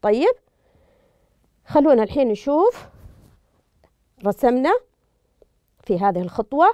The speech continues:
على الفلين. نبدأ الآن بعملية القص. هنا ستطلب المساعدة ممن هم أكبر منك سنا أو أنك تستخدم المقص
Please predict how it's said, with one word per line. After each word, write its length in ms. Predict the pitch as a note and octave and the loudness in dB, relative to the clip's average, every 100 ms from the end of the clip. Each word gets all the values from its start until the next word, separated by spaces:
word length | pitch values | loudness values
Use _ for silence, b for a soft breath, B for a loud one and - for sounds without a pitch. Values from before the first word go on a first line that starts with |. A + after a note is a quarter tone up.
| - _ | -2 _
على 140 | G3 | -4
الفلين. 420 | C4 - D3 - _ _ b b b | -2 -4 -10 -12 _ _ b b b
نبدأ 400 | D#4 A#4+ F#4+ G4 | 2 2 0 -2
الآن 400 | C#4+ - F#4 G#4+ | -2 -2 -2 -2
بعملية 560 | D#4 C#4 C#4+ D4 D#4+ C4+ | -2 0 0 0 -2 -2
القص. 480 | A3+ G#3 D4+ A4+ - - | -6 -6 -4 -4 -6 -6
هنا 320 | G4 F4 F#4 F#4 | -2 0 -2 -6
ستطلب 500 | _ C4+ D4+ B3 A#3 | _ -8 -8 -6 -6
المساعدة 560 | A#3 A3+ - C4 F#3+ G#3+ | -6 -6 -4 -4 -4 -4
ممن 320 | C4+ A#3 G#3+ | -2 -4 -6
هم 120 | B3 | -4
أكبر 300 | D4 - F4 | -6 -2 0
منك 300 | E4 E4 E4+ | 2 0 -2
سنا 260 | - F#4+ F#4 A4+ B B B - | -4 -4 -2 -4 B B B 0
أو 240 | B4+ A#4 | 4 4
أنك 140 | F#4+ F#4+ | 2 -2
تستخدم 600 | F4+ E4+ G4 - F4 G#4+ A#4 b b - | -8 -4 -4 -4 -2 -2 -4 b b 0
المقص 600 | C#4+ C#4+ - E4+ G#4 - | 0 0 0 0 -2 -8